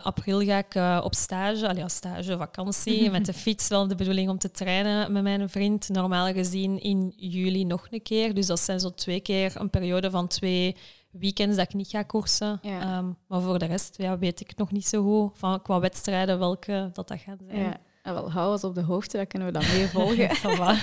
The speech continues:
Speaker 2: <laughs> Ja, jij bent eigenlijk wel het bewijs dat je op latere leeftijd, je was nog wel altijd jong, maar ja, tegenwoordig begint iedereen vroeger en vroeger met
Speaker 1: Mhm.
Speaker 2: fietsen.
Speaker 1: Ja.
Speaker 2: Eh, dat is al een groot verschil met te vroeger. Uiteindelijk was jij twintig jaar,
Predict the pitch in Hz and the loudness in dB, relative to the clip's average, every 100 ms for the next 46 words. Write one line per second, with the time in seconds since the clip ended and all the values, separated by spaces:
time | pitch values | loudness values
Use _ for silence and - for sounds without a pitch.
0 | 262 247 247 220 233 - 220 208 208 190 | 4 6 4 2 -2 -4 0 2 2 0
1 | 202 196 165 185 - - - 190 175 170 | -2 0 0 0 -4 -12 -8 -6 -2 0
2 | 156 143 202 196 175 175 170 170 - _ | 0 2 0 0 0 0 0 -6 -14 _
3 | - - 175 165 175 - 202 196 180 175 | -10 -4 -2 0 -2 -2 -2 0 0 -2
4 | - 165 165 160 160 - 175 170 165 165 | -2 -4 -2 -2 -2 -2 -2 0 -2 -4
5 | 165 165 180 185 165 - 180 185 170 156 | -4 0 0 0 -2 -4 -2 -2 -2 -4
6 | - 185 170 175 185 180 - - _ _ | -8 -10 -6 -2 -2 -4 -8 -20 _ _
7 | - 190 175 175 170 170 180 180 165 170 | -6 -4 -2 -2 -2 -2 -2 -2 -2 0
8 | 190 196 185 214 208 202 - 196 - 180 | 0 0 0 2 2 0 0 0 0 0
9 | 180 180 175 165 175 180 180 - - 180 | -2 -2 0 0 2 0 -2 -4 -4 -4
10 | 175 180 170 190 220 262 - - - - | -4 -4 -2 0 2 0 -4 -16 -18 -8
11 | 180 - 175 165 165 185 180 - 175 175 | -6 -4 -4 -4 -4 -4 -4 -4 -4 -2
12 | 196 | -4